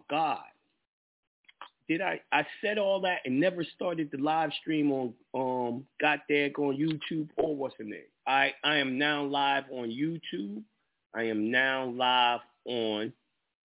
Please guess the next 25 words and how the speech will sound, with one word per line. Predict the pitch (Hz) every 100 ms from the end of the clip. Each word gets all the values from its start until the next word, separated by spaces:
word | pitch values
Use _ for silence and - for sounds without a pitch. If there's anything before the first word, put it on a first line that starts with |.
| _
the | - -
gram. | 160 156 92 - _ _ _ _ _ _ _
Peace, | 143 135 -
peace, | 139 127 -
peace. | 147 120 -
Welcome | 123 120 123 117
to, | 107 _ _ _ _ -
uh, | 110 107 98 98 _ -
Consultation | 127 117 - - 131 113 123
Wednesday | 127 113 117
where | 113 113
I | 127
answer | 120 -
y'all's | 120 117 110 -
questions. | 156 151 - 156 - - - -
I'm | 165
a |
little | 160 151 143
late. | 156 156
I | 131 -
forgot | 147 143 131
to | - -
start | 147 131
the | - -
streams, | - 170 165 156